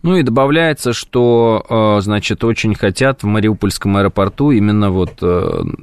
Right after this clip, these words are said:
тюрьму С Б У посмотреть, потому что, э, там была тюрьма каратель-, к-, карательных вот этих батальонов С Б У. О ней много известно, потому что люди некоторые оттуда, там, кто сбежал, кто спасся, кого оттуда выпустили, нам об этом рассказывали. Вот.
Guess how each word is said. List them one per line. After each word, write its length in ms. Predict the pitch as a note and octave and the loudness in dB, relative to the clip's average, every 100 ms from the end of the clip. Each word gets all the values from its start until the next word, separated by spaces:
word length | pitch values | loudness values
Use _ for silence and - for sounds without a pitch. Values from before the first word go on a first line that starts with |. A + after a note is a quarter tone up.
| - | -10
тюрьму 380 | - A#2 A#2+ A#2 | -2 2 2 2
С 80 | G#2+ | 0
Б 140 | A2 | 0
У 160 | A2 F#2 | 2 0
посмотреть, 680 | - - F#2 F#2 C3+ D#3 - | -2 -4 -2 -2 -2 -2 -4
потому 380 | - F#2 F#2+ | -4 0 0
что, 380 | F#2 - F#2 F2 | -2 -2 0 0
э, 340 | - F2+ F2 F2 | 0 0 0 0
там 200 | G#2+ G2 | 0 0
была 240 | G2+ F#2+ | 2 0
тюрьма 320 | G2+ A2 B2 | 0 0 0
каратель-, 440 | A#2 G#2 G2 - - | 0 0 -2 -4 -6
к-, 260 | A2 G#2 | -2 -2
карательных 480 | G2 A#2 A2+ E2+ F2+ | 0 0 0 -4 -6
вот 100 | - | -6
этих 160 | G2 F#2+ | -6 -6
батальонов 520 | F2 A2 C3 A2+ G2 | -4 0 2 0 0
С 160 | G#2 G#2 | 0 0
Б 120 | C3+ | 0
У. 180 | F3 G2+ | 2 2
О 80 | |
ней 160 | A#2+ B2+ | 2 0
много 480 | A2+ C3+ B2 F#2+ F2 | 2 2 2 0 -2
известно, 540 | G2+ B2 E3+ - F2+ | -2 0 0 0 -4
потому 260 | - F2+ F2+ | -2 -2 -2
что 180 | - F2+ | -2 -4
люди 380 | G#1+ A2 G#2 | -2 0 2
некоторые 440 | F2 F2+ F2 D#2+ E2 | 0 0 -2 -2 -2
оттуда, 300 | - F2+ - | -2 -4 -4
там, 200 | - - | -6 -8
кто 200 | - G#2+ | -2 -2
сбежал, 420 | F2+ G2 A2+ A#2+ | 0 0 2 0
кто 180 | - F#2 | -2 -8
спасся, 440 | - A#2+ C3 - | -4 -2 -2 -4
кого 260 | - F2 E2 | -4 -2 -2
оттуда 260 | - E2 | -4 -4
выпустили, 560 | F#2+ D#3+ F3 - C3 C3 - - - - - - | 0 0 -2 -2 -2 -4 -8 -20 -16 -14 -14 -8
нам 200 | A2+ C#3+ | -2 0
об 140 | C#3+ B2 | 0 0
этом 220 | C3+ A#2+ | 0 0
рассказывали. 720 | A#2+ - G2+ D#2+ E2 - - - _ - | -2 -2 -4 -2 -6 -8 -12 -16 _ -12
Вот. 280 | D#2+ D2+ | -8 -8